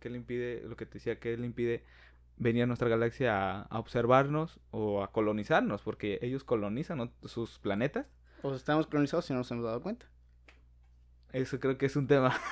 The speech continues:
Speaker 1: <laughs> un poquito más, más interno,
Speaker 2: ¿Más
Speaker 1: pero,
Speaker 2: denso?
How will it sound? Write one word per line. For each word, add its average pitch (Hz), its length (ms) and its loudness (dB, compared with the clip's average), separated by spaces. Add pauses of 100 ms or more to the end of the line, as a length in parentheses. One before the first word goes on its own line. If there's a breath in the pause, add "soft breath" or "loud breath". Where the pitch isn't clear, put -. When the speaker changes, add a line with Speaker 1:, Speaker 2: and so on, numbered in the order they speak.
Speaker 1:
<laughs> - 540 0
un 143 120 -4
poquito 139 440 2
más, 143 300 8 (880 loud breath)
más 135 240 2
interno, 147 520 4
Speaker 2:
¿Más 151 160 4
Speaker 1:
pero, 147 160 8
Speaker 2:
denso? 123 540 8